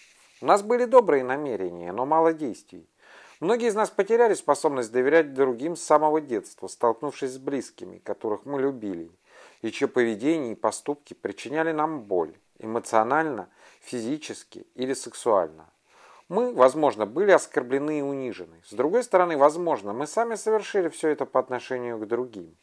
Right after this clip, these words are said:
Доверие к самим себе и другим, недоверие Богу после всего, что мы пережили, вызывает много вопросов. Тем не менее, если мы хотим получить возможность использовать весь наш потенциал к росту в рамках программы и двенадцати шагов,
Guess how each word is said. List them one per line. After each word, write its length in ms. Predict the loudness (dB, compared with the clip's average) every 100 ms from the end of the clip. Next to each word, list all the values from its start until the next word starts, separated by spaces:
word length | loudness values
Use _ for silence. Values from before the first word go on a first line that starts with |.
| _ _ -20 -20 -20 _ 8
Доверие 480 | 8 10 6 6
к 60 | 2
самим 340 | -4 -2 -4
себе 420 | -6 -12 -4 -4 -2
и 20 |
другим, 560 | -4 -6 -6 -8 -8 -12 _ _ _ _ _ _ _ _ _ _
недоверие 760 | -4 2 6 6 6 4 4 2
Богу 560 | 4 4 6 0 -6 _ -4
после 300 | -2 -2 -8
всего, 300 | -2 0 2
что 160 | 0
мы 160 | 0 -4
пережили, 560 | 2 2 2 -2 -4
вызывает 420 | -2 2 4 4 2
много 220 | -4 0
вопросов. 580 | -2 -4 -10 -12 -16 _ _ _ _
Тем 160 | -6 -4
не 80 | -2
менее, 260 | -4 -2
если 220 | -2 -2 -6
мы 100 | 0
хотим 300 | 0 -2 0
получить 340 | 0 0 0
возможность 580 | 2 2 -2 -2 -8 -10
использовать 480 | -4 -2 2 0 0
весь 240 | -2 -2
наш 200 | -6 -4
потенциал 580 | -6 -4 -8 2 2 4
к 80 | 2
росту 360 | 0 -2 -6
в 60 | -4
рамках 360 | -4 -6 -14
программы 560 | -2 -2 2 2 2 -4
и 20 |
двенадцати 500 | -8 -6 -6 -8 -16
шагов, 460 | -8 -6 0 0